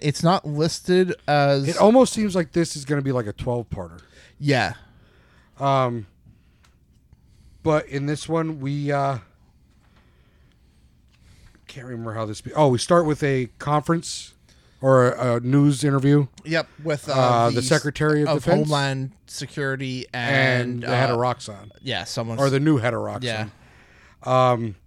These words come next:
Speaker 2: it's revealed what they're doing to kind of, uh,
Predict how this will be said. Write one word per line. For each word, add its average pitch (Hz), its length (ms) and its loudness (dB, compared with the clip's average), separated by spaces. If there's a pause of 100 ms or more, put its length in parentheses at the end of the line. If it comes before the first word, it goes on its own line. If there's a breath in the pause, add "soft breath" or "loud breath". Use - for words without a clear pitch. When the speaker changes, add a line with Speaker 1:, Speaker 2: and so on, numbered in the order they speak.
(1300)
Speaker 2:
it's 151 240 -6
revealed 139 380 0
what 135 180 -4
they're 143 220 2
doing 131 500 -2
to - 160 -14
kind 123 300 -4
of, 117 160 -6
uh, 117 320 0